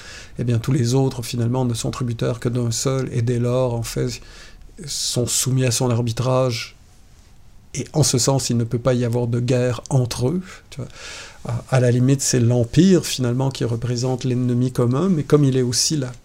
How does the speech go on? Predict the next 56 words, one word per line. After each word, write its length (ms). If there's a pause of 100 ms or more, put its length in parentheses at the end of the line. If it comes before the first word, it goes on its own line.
la 80
puissance 680
commune, 480
alors 180
personne 640
n'ose 260
s'opposer 540
à 80
celui-ci. 500 (440)
Donc 180
l'effet 400
final 600
est 60
quelque 260
chose 220
comme 160
un 60
effet 200
de 60
pacification, 880
en 60
fait. 260 (400)
Donc, 180
euh, 60 (220)
là, 140
les, 140
les, 240
les 160
philosophes 400
vont 120
avoir 220
une 80
réflexion 420
là-dessus, 380
ils 100
vont 100
en 80
avoir 320
aussi 380
au 80
niveau, 300
par 220
exemple, 440
de 80
ce 80
qu'on 140
pourrait 240
appeler, 400
euh, 120
disons, 260
des 120
différentes 400
formes 240
de 80
domination 500
coloniale. 640